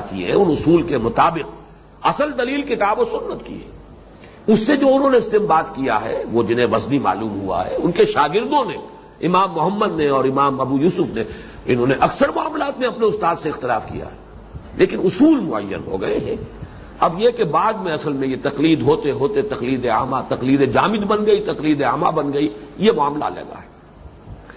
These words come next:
تیسری چیز اسی کے ضمن میں، بلکہ دوسری چیز ہی کہ رہبان کے بارے میں بھی جو ہمارے ہاں عام جو حلام ہے اور شاعروں والی وہی بات، "ب میں سجادہ رنگی کن گرت پیرے مغاں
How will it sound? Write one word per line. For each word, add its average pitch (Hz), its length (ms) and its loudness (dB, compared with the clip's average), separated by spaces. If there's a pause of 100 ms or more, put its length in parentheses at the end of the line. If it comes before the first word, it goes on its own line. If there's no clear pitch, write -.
(440)
تیسری 254 380 4
چیز 233 280 -2
اسی 254 220 2
کے 254 120 -2
ضمن 220 280 2
میں، - 140 0 (160)
بلکہ - 240 -2
دوسری 208 380 2
چیز 185 280 -2
ہی 170 40 4
کہ - 220 0 (560)
رہبان 202 520 2
کے 277 100 0
بارے 254 280 0
میں 247 100 -2
بھی 247 100 -2
جو 226 160 2
ہمارے 208 320 2
ہاں 190 160 4
عام 208 360 2
جو 185 140 2
حلام 180 380 2
ہے 180 40 2
اور 170 120 2
شاعروں 185 460 2
والی 160 240 0
وہی 151 200 2
بات، 135 260 2 (840)
"ب 165 80 6 (140)
میں 262 280 2
سجادہ 190 460 2
رنگی 175 400 2
کن 156 300 0
گرت 151 300 2
پیرے 139 280 6
مغاں 117 340 2